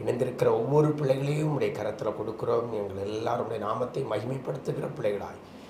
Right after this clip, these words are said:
எந்த சூழ்நிலையிலையும் எந்த இடத்திலையும் உடைய நாமத்தை உயர்த்துகிற பிள்ளைகளாய், உடைய நாமத்தை மகிமைப்படுத்துகிற பிள்ளைகளாய்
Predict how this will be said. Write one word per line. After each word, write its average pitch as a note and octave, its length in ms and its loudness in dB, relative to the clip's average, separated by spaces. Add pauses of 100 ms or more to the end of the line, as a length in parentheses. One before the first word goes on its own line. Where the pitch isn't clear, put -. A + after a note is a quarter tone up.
(140)
எந்த A2+ 320 0 (100)
சூழ்நிலையிலையும் B2 680 0 (460)
எந்த A#2 260 2
இடத்திலையும் B2 680 2 (300)
உடைய A2 180 -2
நாமத்தை C3 480 2
உயர்த்துகிற C3+ 640 0
பிள்ளைகளாய், G#2 560 0
உடைய G#2 200 -2
நாமத்தை B2+ 480 2
மகிமைப்படுத்துகிற D3+ 920 2
பிள்ளைகளாய் G#2+ 460 -2